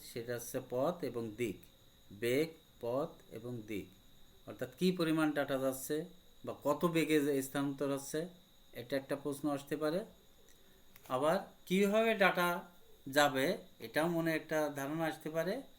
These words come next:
এবং কোন দিকে ডেটা যাচ্ছে, এটাও ধারণা আসতে পারে। আমরা এখন এই তিনটে বিষয় নিয়ে একটু বিস্তারিত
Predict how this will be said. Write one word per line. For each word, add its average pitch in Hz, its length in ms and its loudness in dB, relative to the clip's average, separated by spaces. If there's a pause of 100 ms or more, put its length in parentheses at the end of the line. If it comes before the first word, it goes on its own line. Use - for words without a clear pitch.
(280)
এবং 139 280 -6
কোন 160 220 2
দিকে 165 280 -2
ডেটা 135 300 -2
যাচ্ছে, 127 400 -4 (220)
এটাও 127 300 -6
ধারণা 120 320 -10
আসতে 113 240 -10
পারে। 92 240 -8 (560)
আমরা 214 240 2
এখন 156 480 2 (300)
এই 202 140 2
তিনটে 160 360 0
বিষয় 143 320 -2
নিয়ে 160 320 0 (280)
একটু - 240 -6
বিস্তারিত 131 600 -4